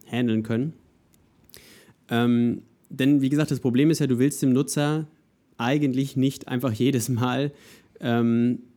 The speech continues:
die App nicht mehr benutzen lassen. Also so ein Hard Hard Cut machen, dass er sagt, „Okay, jetzt kannst du's nicht mehr, kannst du nicht mehr benutzen.“ Weil ich persönlich habe das zum Beispiel eigentlich auch noch nie in Apps gesehen,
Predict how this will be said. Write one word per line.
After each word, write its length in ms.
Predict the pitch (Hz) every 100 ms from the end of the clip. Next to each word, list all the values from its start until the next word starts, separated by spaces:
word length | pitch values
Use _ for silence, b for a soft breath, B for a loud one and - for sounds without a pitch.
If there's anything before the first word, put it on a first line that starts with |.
| _ _ _ _ _ _ _ -
die 140 | 127
App 160 | 131 -
nicht 140 | 123
mehr 100 | 120
benutzen 360 | 110 110 107 117
lassen. 280 | 92 - - -
Also 220 | 208 107 113
so 100 | 113
ein 220 | 110 104
Hard 540 | 110 117 110 110 - - _ _ _ -
Hard 260 | 123 113 -
Cut 240 | 123 120
machen, 260 | 117 110 113
dass 120 | 110
er 100 | 104
sagt, 220 | 110 110
„Okay, 380 | 107 120 110 110 -
jetzt 260 | - 113 110
kannst 220 | 120 113
du's 100 | 110
nicht 160 | 110
mehr, 160 | 113 107
kannst 240 | 110 107
du 40 | 113
nicht 100 | 107
mehr 80 | 113
benutzen.“ 440 | 113 127 - 156 B B B
Weil 120 | 127
ich 100 | 160 180
persönlich 300 | 180 170 156
habe 80 | 147
das 100 | 131
zum 100 | 123
Beispiel 240 | 123 123
eigentlich 220 | 113 117
auch 100 | 117
noch 160 | 117 107
nie 160 | 120
in 100 | 117
Apps 220 | 101 107 -
gesehen, 440 | 101 104 98 90